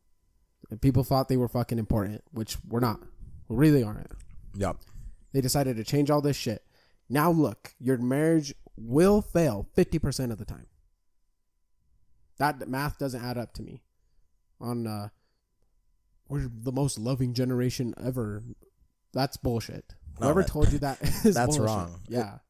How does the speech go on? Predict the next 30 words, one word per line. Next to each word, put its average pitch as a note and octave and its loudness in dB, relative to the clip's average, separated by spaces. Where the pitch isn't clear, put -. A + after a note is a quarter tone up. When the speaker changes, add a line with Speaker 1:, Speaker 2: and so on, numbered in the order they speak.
Speaker 2:
It, B2 -18
just D3+ 6
because E3 4
you're C3+ 0
more B2 2
loving A2+ 4
doesn't F#2+ -2
mean F#2+ -10
<laughs> - -20
you - 0
need F#3+ 0
more E3+ 8
than D3+ 2
love C3+ 4
to A2 -2
have A2 -2
a G#2 -6
marriage G#2 -4
last, F2 -4
I D#2+ -8
feel D#2+ -10
like. D#2 -12
A - -12
lot A2 4
more G2 -2
of E2 -10
that. - -12
Speaker 1:
I G2 -10
agree. G#2+ -2
Speaker 2:
But F#2 2